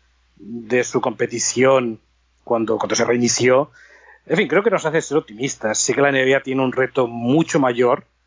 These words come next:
Por un lado, la situación del coronavirus es mucho menos controlada en este país que en Europa, por desgracia. Eh, son más equipos, van a estar durante más tiempo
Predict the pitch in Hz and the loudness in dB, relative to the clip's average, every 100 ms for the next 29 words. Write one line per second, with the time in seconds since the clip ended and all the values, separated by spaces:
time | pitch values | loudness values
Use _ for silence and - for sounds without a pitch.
0 | _ _ _ _ _ 123 131 147 160 123 | _ _ _ _ _ 0 2 2 2 -2
1 | - 123 - 127 160 147 143 131 123 - | -6 -12 -6 -2 0 2 2 2 -2 -6
2 | - 123 123 117 123 147 135 123 - 127 | -6 -2 0 0 0 2 2 0 0 -2
3 | 117 113 120 147 160 - - 143 135 127 | 0 2 4 4 2 0 2 4 4 2
4 | 120 _ _ 127 139 151 143 147 127 120 | -2 _ _ 0 2 4 2 0 -2 0
5 | 110 110 151 139 117 - _ _ _ _ | 0 2 2 0 -6 -8 _ _ _ _
6 | _ 113 120 120 113 127 123 120 - - | _ -12 -8 -4 0 0 0 -2 -6 -8
7 | _ - - - - _ 127 120 120 120 | _ -20 -20 -20 -20 _ -2 2 2 2
8 | 117 143 165 - 101 110 110 113 85 160 | 2 -2 -4 -10 -10 -8 -4 -2 0 -2
9 | - _ _ _ _ 139 123 139 147 143 | -4 _ _ _ _ -4 -2 0 0 -2
10 | 123 - 196 - - 165 175 - 107 131 | -6 -4 -2 -2 0 2 2 -2 -6 -2
11 | 151 160 143 147 - 113 135 156 - - | -2 -2 -2 -4 -6 -6 -2 -2 -4 -12
12 | - 143 196 143 123 113 | -2 0 0 -2 -4 -4